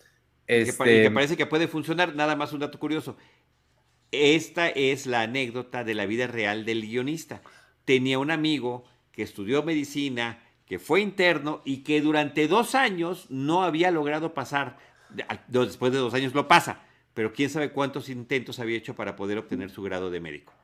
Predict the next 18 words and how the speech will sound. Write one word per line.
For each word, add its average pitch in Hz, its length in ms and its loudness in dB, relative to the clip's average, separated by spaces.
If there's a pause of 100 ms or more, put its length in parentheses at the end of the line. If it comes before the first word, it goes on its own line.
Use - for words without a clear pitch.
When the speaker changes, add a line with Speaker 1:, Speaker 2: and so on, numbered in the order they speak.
(520)
Speaker 2:
Wow. 98 840 2 (440)
Pensé 113 260 -2
que 175 120 2
lo 156 140 6
del 113 180 4
sexo 135 340 4
y 107 60 6
dije, 110 360 -2 (140)
<laughs> - 160 -12
"Eso 147 140 -8
se - 120 -8
me 123 80 0
hace 110 200 2
raro." 101 260 2 (120)
Speaker 1:
<laughs> - 100 -12
Ah, 160 320 -2
no. 131 220 -4 (1600)
Speaker 2:
Este, 135 1000 0